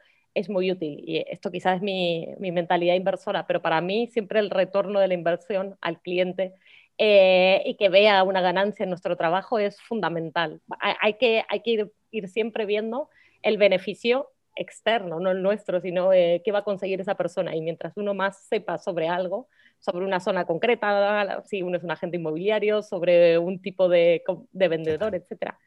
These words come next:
Speaker 1: pues es fundamental.
Speaker 2: Total.
Speaker 1: Em, ¿Qué opinas <laughs> de, eh,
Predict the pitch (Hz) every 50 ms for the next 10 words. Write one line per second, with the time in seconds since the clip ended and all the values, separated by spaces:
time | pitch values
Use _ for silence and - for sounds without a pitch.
0 | _ _ _ _ - - - 180 175 - 226 214 202 180 165 156 156 - 156 151
1 | 160 - _ _ _ _ _ _ _ _ _ _ - - 110 190 196 208 202 196
2 | 196 190 185 180 175 175 170 165 160 151 _ _ _ - - - - - _ _
3 | _ _ _ - 247 247 269 311 330 349 359 359 349 - - 233 214 - - 190
4 | 196 196 196 254 415 415 _ _ - 320 349 339 302 277 277 - - - 294 254
5 | - 349 320 294 247 262 285 285 269 147 - - 415 359 330 - - - 233 240